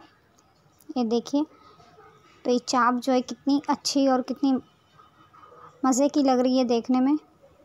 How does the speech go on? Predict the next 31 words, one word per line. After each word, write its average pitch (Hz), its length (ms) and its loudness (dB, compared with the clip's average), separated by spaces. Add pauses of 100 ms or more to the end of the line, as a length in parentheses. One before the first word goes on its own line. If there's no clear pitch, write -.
(240)
और 247 220 -2
ये 254 260 2
रेडी 233 340 0
है, 277 160 2
तो 277 120 0
अभी 247 160 2
मैं 254 180 2
एक 247 140 -4
एक 294 100 -4
करके 269 400 0
इसका 285 240 -2
जो 247 120 0
एक्स्ट्रा 247 460 0
ऑयल 233 220 2
है 294 160 0
इसे 269 200 2
निकाल 233 420 0
कर 302 180 0
मैं 269 260 2 (680)
इसे 254 220 0
एक 262 80 0 (120)
प्लेट 277 260 2
में 320 100 4
रखती 294 300 0
जाऊंगी। 262 400 2 (800)
ये 240 140 0
देख 226 220 -4
सकते 233 320 -6
हैं 226 60 0
आप 220 140 -4
लोग, 247 140 -2